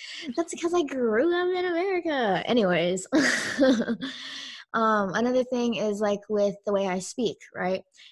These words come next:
So I'll use, like, man or, like, bro every now and then in, like, my normal vernacular because that's just what I'm used to. And then, like, if I'm,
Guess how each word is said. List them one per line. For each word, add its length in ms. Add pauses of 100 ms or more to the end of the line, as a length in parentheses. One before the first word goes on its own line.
(120)
So 440 (120)
I'll 160
use, 360
like, 220 (100)
man 600
or, 140
like, 160 (180)
bro 380
every 240
now 180
and 120
then 180
in, 160
like, 200
my 100
normal 320
vernacular 580
because 600 (120)
that's 320
just 160
what 80
I'm 140
used 260
to. 120 (420)
And 100
then, 80
like, 240
if 100
I'm, 360